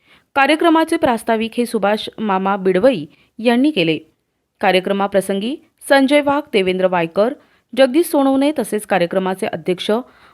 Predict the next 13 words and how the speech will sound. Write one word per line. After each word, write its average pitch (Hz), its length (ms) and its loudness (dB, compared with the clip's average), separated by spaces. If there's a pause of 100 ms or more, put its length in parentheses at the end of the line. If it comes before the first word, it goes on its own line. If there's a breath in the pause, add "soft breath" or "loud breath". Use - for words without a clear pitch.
(100)
भगवानजी 254 500 2
बिडवे 202 540 0
यांनी 214 420 2
उपस्थित 262 540 0 (160)
जिल्ह्यातील 214 600 0
समाज 196 360 -4
बांधवांना 190 560 0 (500 soft breath)
मार्गदर्शनपर 320 800 4
भाषणे 196 400 0
झाली. 156 260 -2 (600)
समाजामधील 226 640 2
बारकावे 190 520 2
समाजात 202 460 -2